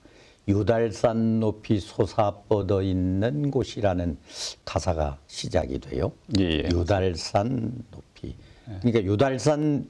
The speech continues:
Speaker 1: 밑에 있습니까?
Speaker 2: 예, 맞습니다.
Speaker 1: 학교가?
Speaker 2: 예, 예.
Speaker 1: 아,
Speaker 2: 어떻게 보면은
Speaker 1: 그래요.
Speaker 2: 지대로 치면은
Speaker 1: 음.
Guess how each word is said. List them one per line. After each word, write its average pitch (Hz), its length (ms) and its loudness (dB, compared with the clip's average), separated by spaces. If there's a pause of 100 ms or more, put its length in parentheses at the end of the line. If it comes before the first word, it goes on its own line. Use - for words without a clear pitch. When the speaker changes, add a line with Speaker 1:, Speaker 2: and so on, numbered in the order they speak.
Speaker 1:
밑에 107 360 2
있습니까? 92 640 0
Speaker 2:
예, 139 140 2
맞습니다. 98 580 2
Speaker 1:
학교가? 113 400 2
Speaker 2:
예, 110 200 4
예. 92 100 4
Speaker 1:
아, 92 180 0
Speaker 2:
어떻게 117 200 4
보면은 113 560 2
Speaker 1:
그래요. 85 600 0
Speaker 2:
지대로 143 380 2
치면은 127 720 2
Speaker 1:
음. 85 440 -2